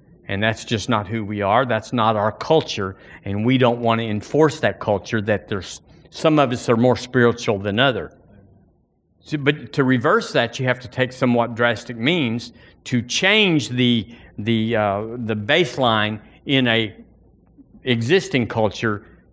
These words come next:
to change it, bend it, and turn it around so it'll go another way. It says in Psalm sixty-eight six, it says, "God setteth the solitary in families.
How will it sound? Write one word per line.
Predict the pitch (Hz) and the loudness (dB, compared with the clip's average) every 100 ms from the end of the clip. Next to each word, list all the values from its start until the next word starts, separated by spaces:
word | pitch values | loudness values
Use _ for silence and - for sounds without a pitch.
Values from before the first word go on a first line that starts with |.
| _ | _
to | 127 | -6
change | 120 - 147 143 131 | -4 -2 0 0 0
it, | 123 110 | -6 0
bend | 139 135 | 2 4
it, | 123 120 | 2 0
and | 110 | -6
turn | 131 127 | -2 0
it | 120 | 0
around | 117 120 120 | 0 0 -2
so | 117 117 | -2 -2
it'll | 113 110 | 0 2
go | 117 | 2
another | 113 113 113 | 2 0 2
way. | 113 110 | 2 2
It | 110 | 0
says | 202 214 | 2 2
in | 165 | 2
Psalm | 127 170 160 143 - - - - | 0 2 4 2 -2 -12 -20 -20
sixty-eight | - - 202 - 170 160 151 147 - - - _ _ _ _ | -4 -2 -2 0 2 4 4 2 -6 -20 -20 _ _ _ _
six, | - - 160 110 - - - _ _ _ | -8 0 2 0 -8 -14 -16 _ _ _
it | 139 | -4
says, | 123 170 156 123 | -2 2 2 2
"God | 127 170 214 240 220 | 0 2 4 2 0
setteth | 165 - 214 208 185 - | -4 0 2 2 0 0
the | 151 | -4
solitary | - - 196 226 180 - 131 117 123 143 | -2 0 2 2 0 2 2 4 2 -2
in | 147 147 | 0 0
families. | 147 190 208 190 107 92 - - | 0 0 0 0 -4 -8 -16 -20